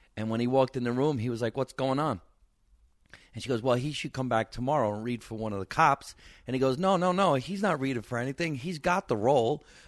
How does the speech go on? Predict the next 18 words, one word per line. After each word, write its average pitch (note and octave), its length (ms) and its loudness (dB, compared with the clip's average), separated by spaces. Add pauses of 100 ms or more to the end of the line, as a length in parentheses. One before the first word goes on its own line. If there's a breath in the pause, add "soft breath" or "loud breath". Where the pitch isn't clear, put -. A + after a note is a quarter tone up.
I C#3 100 4
wanted F3 320 2
him E3+ 140 -2
to D#3+ 40 -4
come F3+ 260 -2
and F#3 80 -2
meet G#3+ 160 0
everybody. G#2 480 -2
He's D3 220 -8
gonna F#3 180 -2
play F3+ 240 -2
the C3+ 100 -4
priest. - 480 -2 (200 loud breath)
It's B2 140 -4
perfect. - 640 0
It's B2 160 -6
just - 240 -6
perfect." - 560 -2